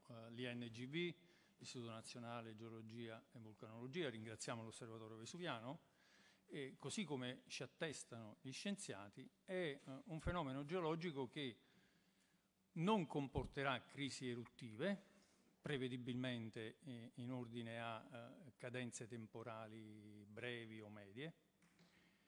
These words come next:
non dovrebbe comportare crisi sismiche di entità distruttive, questo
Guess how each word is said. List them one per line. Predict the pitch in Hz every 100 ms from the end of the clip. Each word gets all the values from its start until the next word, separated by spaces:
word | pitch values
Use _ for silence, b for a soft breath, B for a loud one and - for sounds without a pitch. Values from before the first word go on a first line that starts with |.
| B B _ - _
non | 156 220 214
dovrebbe | 170 156 135
comportare | 123 127 - 127 - 139 120 117 120 -
crisi | 160 175 -
sismiche | 127 190 165 120 113 113 113 110 - -
di | - 139 151 -
entità | 135 123 120 123 113 -
distruttive, | 120 120 - 113 - 104 104 165 156 -
questo | - 131 139 113 -